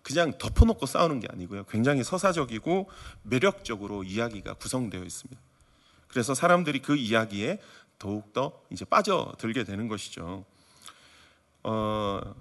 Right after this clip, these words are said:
방금 말씀드렸지만 요즘에 이제 즐겨 쓰는 영화 기법 중에 하나가 바로 영화가 다 끝나고 나면 자막이 한참 넘어가고 난 다음에 맨 끝에 올라오는 영상이 있죠. 그게 뭐냐면 이제 쿠키 영상이라는 거죠.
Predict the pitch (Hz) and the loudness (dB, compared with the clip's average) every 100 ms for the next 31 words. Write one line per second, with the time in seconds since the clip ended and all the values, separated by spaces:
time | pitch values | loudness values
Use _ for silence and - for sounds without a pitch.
0 | - - - - 165 165 117 175 143 135 | -18 -20 -4 2 6 8 8 6 2 2
1 | - 120 110 117 160 127 120 113 101 - | 2 0 2 2 0 0 0 -4 -6 -10
2 | - 131 165 151 - 185 190 117 117 117 | -4 0 4 4 2 0 2 4 2 0
3 | - 135 123 110 98 90 95 98 - 95 | -2 -8 -6 -6 -4 -4 -2 -4 -4 -4
4 | 101 104 92 110 113 - - 185 185 185 | -2 -4 -2 -2 -2 -6 -8 0 4 4
5 | 160 104 104 226 - - - - - _ | 2 -2 -2 -6 -8 -20 -20 -20 -20 _
6 | _ _ - 160 226 214 - 359 381 349 | _ _ -4 6 6 6 0 0 0 2
7 | 269 160 170 160 135 113 123 113 101 127 | 4 4 4 4 2 2 0 0 -2 -4
8 | - 135 - - _ - 131 123 113 92 | -4 -4 -4 -10 _ 2 6 6 4 -2
9 | 95 120 98 87 85 120 151 110 107 101 | -4 -4 -4 -8 -4 0 0 0 -2 -6
10 | 95 - - - 190 110 120 104 90 90 | -8 -8 -2 2 2 2 -2 -2 -8 -8
11 | 85 | -10